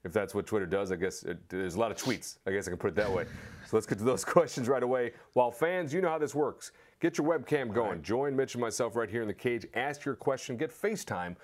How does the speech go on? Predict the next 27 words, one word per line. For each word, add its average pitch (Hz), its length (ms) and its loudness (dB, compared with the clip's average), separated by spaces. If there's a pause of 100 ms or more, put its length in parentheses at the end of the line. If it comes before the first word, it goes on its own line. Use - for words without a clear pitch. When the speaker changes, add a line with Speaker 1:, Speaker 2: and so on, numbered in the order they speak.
(200)
Speaker 1:
with 101 100 -4
your 131 120 0
favorite 117 320 -2
players, 117 380 0 (240)
including 110 460 0 (120)
Mitch 104 420 -2 (300)
today. 92 500 2
Let's 160 320 2
go 143 300 4
with 101 440 -2
Dash 147 520 -2 (120)
Ash 123 460 -2
twenty-two. 135 720 0 (540)
Is 185 260 4
the 160 200 0
A 160 220 4
L 151 200 2
West 123 380 0
as - 180 0
competitive 143 640 0
as 104 180 0
you've 104 140 -4
ever 143 240 0
seen 113 260 -4
it, - 140 -8
Mitch? - 320 -16 (1600)
Speaker 2:
Um, 131 560 0